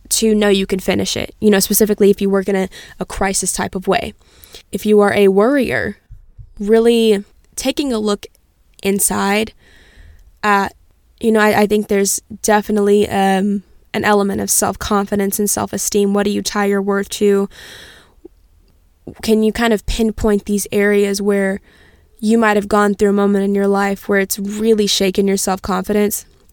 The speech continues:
Same thing, you know, with a perfectionist, someone who feels that everything has to be great in order to do or achieve whatever it is that they wanna do.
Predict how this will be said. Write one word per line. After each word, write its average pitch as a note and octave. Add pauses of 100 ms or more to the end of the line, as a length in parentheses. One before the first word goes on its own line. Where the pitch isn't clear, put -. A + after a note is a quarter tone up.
(680)
Same G3+
thing, G#3+
you G#3+
know, G#3
with G3+
a G3
perfectionist, G#3
someone G#3
who G#3
feels G#3
that G3+ (440)
everything G#3+
has G3+
to G#3
be G3
great G#3 (680)
in G#3
order G#3
to G3+ (840)
do A#3
or G#3
achieve B3+
whatever G3+
it G3
is G3
that F#3+
they G3+
wanna G3+
do. G#3+